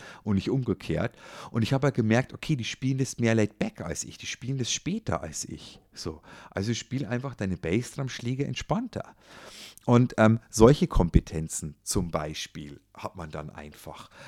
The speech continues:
Ähm, dann vielleicht einfach auch ein bisschen mehr, ja, einfach viel mehr Erfahrung, viel mehr Sicherheit im Spiel einfach letztendlich und einfach, ähm, so ein bisschen mehr Selbstbewusstsein.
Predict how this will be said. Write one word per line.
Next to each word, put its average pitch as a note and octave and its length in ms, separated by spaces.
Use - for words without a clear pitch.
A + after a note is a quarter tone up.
Ähm, F#2+ 260
dann A2+ 140
vielleicht A#2 240
einfach A2 380
auch A2+ 140
ein A2 100
bisschen A#2 360
mehr, G#2+ 320
ja, A#2 340
einfach G#2 340
viel C#3 380
mehr B2 180
Erfahrung, G#2+ 720
viel B2+ 300
mehr C3+ 180
Sicherheit F#2 840
im F2 180
Spiel E2+ 640
einfach D#2 500
letztendlich - 960
und F#2 180
einfach, F#2+ 500
ähm, F2 400
so G2 140
ein F#2 60
bisschen B2 300
mehr G2+ 180
Selbstbewusstsein. D#2+ 1600